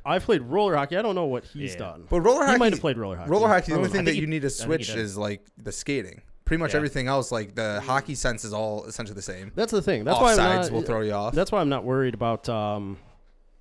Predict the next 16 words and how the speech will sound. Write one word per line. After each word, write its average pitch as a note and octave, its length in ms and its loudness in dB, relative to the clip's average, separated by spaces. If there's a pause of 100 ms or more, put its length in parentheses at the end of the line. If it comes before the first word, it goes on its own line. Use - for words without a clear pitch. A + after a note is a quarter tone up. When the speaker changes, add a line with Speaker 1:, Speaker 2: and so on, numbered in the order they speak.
(460)
Speaker 1:
like, A#2+ 260 -6
the A2+ 100 -8
puck F3+ 240 -2
hand, C#3 420 -4
the C3 80 -4
pucks - 320 -4
and B2 120 -4
sticks. - 360 -10
I'm C3+ 140 -6
not D3+ 120 -4
worried D3+ 200 -2
about A#2 180 -2
that C#3 180 -2
part D#3 240 0
of D#3+ 120 -2
it. G#3 160 -2